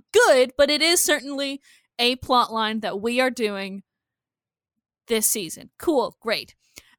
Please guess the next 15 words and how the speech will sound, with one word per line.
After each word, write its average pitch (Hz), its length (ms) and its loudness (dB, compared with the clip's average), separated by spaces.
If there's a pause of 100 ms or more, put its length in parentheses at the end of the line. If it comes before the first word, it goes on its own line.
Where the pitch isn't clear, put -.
And 277 140 -2
then 370 120 6
it 320 140 -4
reaches, 302 400 -4
like, 269 280 0 (220)
episode 240 520 2
seven, 254 540 2 (100)
and 254 160 4
that 262 180 4
plot 277 220 2
line 277 300 0
ends, 269 460 0
and 254 180 0
you're 277 80 4
like, 262 380 0